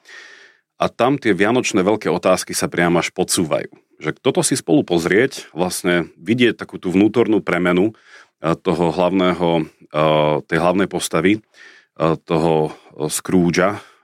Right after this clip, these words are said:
a vidieť, že vlastne ako sa z toho zatrpknutého človeka stane ten človek, ktorý má toho,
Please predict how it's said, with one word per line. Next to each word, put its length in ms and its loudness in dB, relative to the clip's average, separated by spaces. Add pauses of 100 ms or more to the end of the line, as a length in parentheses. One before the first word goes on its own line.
a 100 -6
vidieť, 300 2
že 100 -6
vlastne 220 -2
ako 160 -4
sa 100 -4
z 140 -4
toho 240 -2
zatrpknutého 880 -2
človeka 500 -2
stane 400 0
ten 320 0
človek, 400 -2
ktorý 240 -2
má 160 2
toho, 400 -4